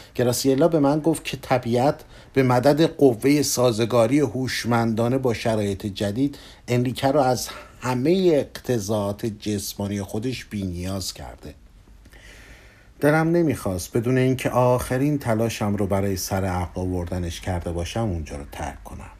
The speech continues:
از انریکه خواستم که منطقی باشه. اینکه بعد از گذران بیست ماه حبس پشت اون دیوار، حالا دیگه عنکبوت ما حتماً مرده و حالا دیگه می‌تونیم کار دستی دون نیکولا رو خراب کنیم.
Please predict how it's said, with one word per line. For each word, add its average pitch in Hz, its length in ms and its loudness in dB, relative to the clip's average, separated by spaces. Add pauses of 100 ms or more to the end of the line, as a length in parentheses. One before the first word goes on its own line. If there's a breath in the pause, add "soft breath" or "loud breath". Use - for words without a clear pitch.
(1080 soft breath)
از 131 180 6
انریکه 147 400 4
خواستم 143 380 4
که 135 120 -2
منطقی 110 600 0
باشه. 87 380 -6 (400)
اینکه 139 220 2
بعد 135 240 8
از 143 200 6
گذران 135 480 6
بیست 160 560 -2
ماه 143 440 6
حبس 131 460 4
پشت 123 280 -2
اون 113 220 2
دیوار، 104 760 4 (260 soft breath)
حالا 131 260 6
دیگه 151 280 2
عنکبوت 139 540 2
ما 156 140 0
حتماً 156 320 0
مرده 147 440 2
و 165 120 4
حالا 151 220 6
دیگه 156 240 2
می‌تونیم 190 540 2
کار 120 260 2
دستی 120 420 2
دون 110 280 2
نیکولا 104 480 2
رو 95 100 -2
خراب 85 480 -6
کنیم. 71 360 -12